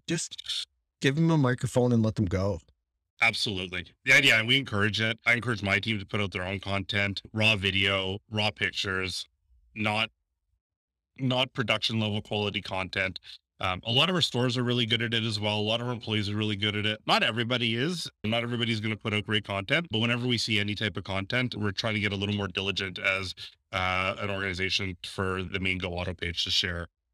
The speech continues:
Speaker 2: our employees' content.
Speaker 1: Yeah, let them put it out and then you share it. That's a good strategy. So if you could talk to somebody that's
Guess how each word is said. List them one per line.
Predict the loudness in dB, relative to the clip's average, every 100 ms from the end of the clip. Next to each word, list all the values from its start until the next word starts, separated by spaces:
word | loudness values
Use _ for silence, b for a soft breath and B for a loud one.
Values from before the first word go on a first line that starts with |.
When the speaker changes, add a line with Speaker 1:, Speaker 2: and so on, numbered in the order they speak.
| _ _ _
Speaker 2:
our | -6
employees' | -4 -6 -8
content. | -8 -12 0 4
Speaker 1:
Yeah, | 6 6
let | 4
them | 4 4
put | 4 4
it |
out | 4 4 4
and | 2
then | 4 4
you | 2
share | 2 2 0
it. | -2 -2
That's | -2 -2
a |
good | -2 -2
strategy. | -2 -2 -2 -2 -4 -10 _ _ _ _ _ _ -6
So | 4 6
if | 6 6
you | 6 4
could | 4 6 6 2
talk | -2 2 2 0
to | 0 2 2
somebody | 2 2 2 2
that's | 2 0 -2 -4 -8